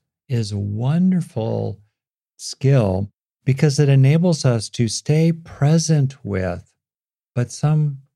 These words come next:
detachment from and disidentification from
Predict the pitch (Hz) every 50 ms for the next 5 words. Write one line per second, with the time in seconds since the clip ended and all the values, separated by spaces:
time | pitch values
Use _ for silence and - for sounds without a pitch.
0 | _ _ - 127 139 - 147 165 165 165 - - 104 98 98 - _ - 98 92
1 | 98 101 101 98 101 _ _ _ _ _ _ _ _ _ _ _ - 113 107 101
2 | 131 - - 120 101 120 120 117 104 104 - - 160 175 - - 127 - - -
3 | 95 90 92 95 95 95